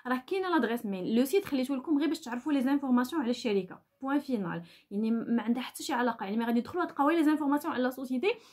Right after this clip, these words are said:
ما غاديش تلقاو الاستماره. مي كت-، مي كتكون الاستماره تنقول لكم دخلوا راه لو سيت ديالهم، كتمشي للكارير ولا كتمشي للريكروتمون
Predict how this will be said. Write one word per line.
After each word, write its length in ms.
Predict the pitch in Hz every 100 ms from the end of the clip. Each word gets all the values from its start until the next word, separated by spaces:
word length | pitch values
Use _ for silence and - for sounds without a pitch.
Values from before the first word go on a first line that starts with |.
| - -
ما 100 | 302
غاديش 200 | 339 -
تلقاو 200 | - 294
الاستماره. 440 | 262 285 240 202
مي 140 | 233 349
كت-، 220 | 403 311
مي 200 | 285 302
كتكون 280 | 339 - 359
الاستماره 520 | - 349 349 370 508 605 - -
تنقول 260 | 330 320
لكم 240 | 381 415 311
دخلوا 320 | - 349 415
راه 160 | 392 330
لو 100 | 349
سيت 200 | 403 277
ديالهم، 340 | 302 330 427
كتمشي 320 | 349 311 311
للكارير 460 | 359 320 277 294 320
ولا 140 | 269
كتمشي 300 | 269 277 294
للريكروتمون 680 | 359 359 - 311 254 294